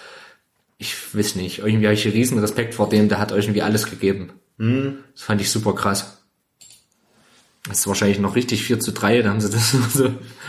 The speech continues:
Speaker 2: Hier waren wir gerade.
Speaker 1: Genau.
Speaker 2: Nee, Quatsch, es klettert er wieder hoch. Ja,
Speaker 1: Ja.
Speaker 2: da waren wir.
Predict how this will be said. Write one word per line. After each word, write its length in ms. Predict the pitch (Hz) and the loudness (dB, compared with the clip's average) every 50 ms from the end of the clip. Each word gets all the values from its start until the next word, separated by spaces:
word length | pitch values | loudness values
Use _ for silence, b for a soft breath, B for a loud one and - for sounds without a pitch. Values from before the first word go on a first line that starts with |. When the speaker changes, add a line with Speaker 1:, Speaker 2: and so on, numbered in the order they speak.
| B B B B B B B _ _ _ _ _ _ _ _ _ _ _ _ _ _ _ _ _ _ _ _ _ _ _ _ _ - 107 _ | B B B B B B B _ _ _ _ _ _ _ _ _ _ _ _ _ _ _ _ _ _ _ _ _ _ _ _ _ -20 -20 _
Speaker 2:
Hier 140 | - 107 98 | -10 -8 -6
waren 140 | 98 110 117 | -4 -4 -4
wir 120 | 120 120 | -4 -6
gerade. 480 | - - 127 135 139 143 156 160 165 - - _ - | -8 -12 -12 -10 -10 -8 -10 -10 -12 -14 -18 _ -2
Speaker 1:
Genau. 560 | - 90 95 95 95 98 101 101 98 98 98 - - 110 104 101 98 95 95 90 92 - _ B B B B B B B B B B B B _ _ - - _ _ _ _ - | 0 2 2 4 4 6 6 6 4 2 -2 -6 -8 -6 -4 -2 -2 -2 -4 -6 -10 -16 _ B B B B B B B B B B B B _ _ -20 -20 _ _ _ _ -4
Speaker 2:
Nee, 140 | 104 104 98 | -2 -2 0
Quatsch, 240 | - 135 127 - 95 | 0 -2 -2 -2 -4
es 120 | 87 - - | -8 -6 -4
klettert 240 | 104 104 - - | -6 -6 -6 -6
er 120 | - 95 95 | -8 -8 -8
wieder 140 | 104 101 101 | -6 -4 -4
hoch. 260 | 107 107 110 110 - - _ _ _ _ _ _ _ _ _ - | -4 -4 -4 -6 -10 -16 _ _ _ _ _ _ _ _ _ -2
Ja, 80 | 139 139 117 | 0 2 2
Speaker 1:
Ja. 60 | 107 113 110 | 0 0 0
Speaker 2:
da 140 | 123 113 | 0 0
waren 160 | 104 101 101 101 | 0 0 -2 -4
wir. 100 | 98 | -6